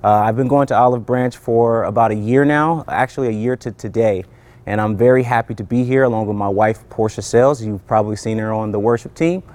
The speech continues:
uh, or heard her during multiple sermons saying, "Amen."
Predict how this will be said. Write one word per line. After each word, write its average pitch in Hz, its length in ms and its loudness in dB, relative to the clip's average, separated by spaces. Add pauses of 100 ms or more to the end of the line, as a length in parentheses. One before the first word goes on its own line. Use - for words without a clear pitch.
(340)
uh, 110 200 4
or 120 220 4
heard 139 220 4
her 170 320 4
during 120 340 -2
multiple 120 460 0
sermons 131 480 -2
saying, 123 380 0
"Amen." 120 500 2